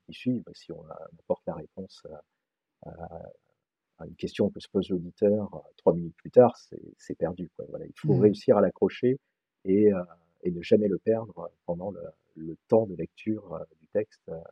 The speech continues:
Speaker 1: à l'antenne. Voilà, c'est tout un tas de contraintes, euh, que, que, que j'ai dû intégrer dans, dans mon travail d'écriture. Un souci aussi de, de fluidité, de musicalité du texte,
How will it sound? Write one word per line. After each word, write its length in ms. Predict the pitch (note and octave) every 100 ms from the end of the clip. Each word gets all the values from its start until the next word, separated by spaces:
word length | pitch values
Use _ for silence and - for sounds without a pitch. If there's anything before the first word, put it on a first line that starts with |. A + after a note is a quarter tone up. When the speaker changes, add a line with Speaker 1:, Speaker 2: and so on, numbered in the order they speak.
| - _ -
Speaker 1:
à 80 |
l'antenne. 340 | - F#2 E3 E2+
Voilà, 180 | C#2+ -
c'est 100 | F2 -
tout 160 | - C#3
un 60 |
tas 120 | B2+
de 60 | B2+ A#2+
contraintes, 420 | A#2 - C3+ D3 G#2+
euh, 160 | G#2 -
que, 180 | G2 F2+ F#2 F#2+ _ _ _ _ _ _ _ _
que, 240 | G2 F2+ F2 F2+ F#2 -
que 100 | F#2+
j'ai 160 | F2+ F#2+
dû 180 | B2
intégrer 500 | A#2+ - G#2+ A2 A2+ A#2
dans, 180 | - _ -
dans 100 | -
mon 60 | -
travail 320 | - F#2+ F#2+
d'écriture. 540 | F#2 _ G2 - C#3+ E3 _ _ _ -
Un 140 | G#2
souci 500 | - C#3 B2 - D#3
aussi 520 | A2 - C3 C#3+ D#3
de, 420 | G#2+ G2 G2 G2 F#2+ F#2 _
de 80 | F#2+
fluidité, 600 | - A2+ G#2+ - A#2+ B2+
de 100 | F#2+
musicalité 720 | A2 A2 - A#2+ A2 - A2
du 120 | G2+
texte, 460 | B2 F2 - -